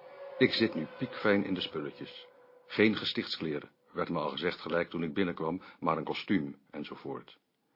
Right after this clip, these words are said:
Hier niets van de herrie als in cafés en koffiehuizen, geen trams en auto's, maar rust.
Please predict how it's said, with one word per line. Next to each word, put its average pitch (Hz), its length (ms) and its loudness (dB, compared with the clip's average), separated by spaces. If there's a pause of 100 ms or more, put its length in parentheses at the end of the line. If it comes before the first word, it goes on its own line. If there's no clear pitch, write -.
(220)
Hier 107 200 8
niets 127 280 4
van 123 140 4
de 104 60 6
herrie 113 320 6
als 98 100 0
in 104 100 0
cafés 101 460 4
en 85 160 -4
koffiehuizen, 78 580 -2
geen 117 340 4
trams 104 300 2
en 92 140 0
auto's, 92 580 0
maar 73 200 -4
rust. - 380 -4